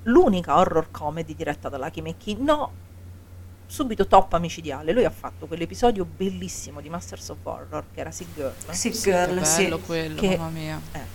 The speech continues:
Speaker 1: che anche
Speaker 3: Che
Speaker 1: quello è un horror
Speaker 3: bellezza.
Speaker 1: comedy, sostanzialmente ti fa spisciare dalle risate, cioè proprio ti...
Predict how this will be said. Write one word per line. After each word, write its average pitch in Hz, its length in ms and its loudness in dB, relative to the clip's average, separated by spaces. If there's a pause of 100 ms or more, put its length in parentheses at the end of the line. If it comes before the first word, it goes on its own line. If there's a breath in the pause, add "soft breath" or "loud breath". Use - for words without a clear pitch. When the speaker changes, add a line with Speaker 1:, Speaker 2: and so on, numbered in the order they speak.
(320)
Speaker 1:
che 196 60 4
anche 196 140 6
Speaker 3:
Che 226 60 4
Speaker 1:
quello 165 200 8
è - 20 4
un 147 80 0
horror 147 200 2
Speaker 3:
bellezza. 156 160 0
Speaker 1:
comedy, 151 260 -2
sostanzialmente 151 800 -10
ti - 100 -12
fa 127 100 -12
spisciare - 920 4
dalle 139 220 -10
risate, 127 480 -8
cioè 131 260 -8
proprio - 380 -12
ti... 107 140 -16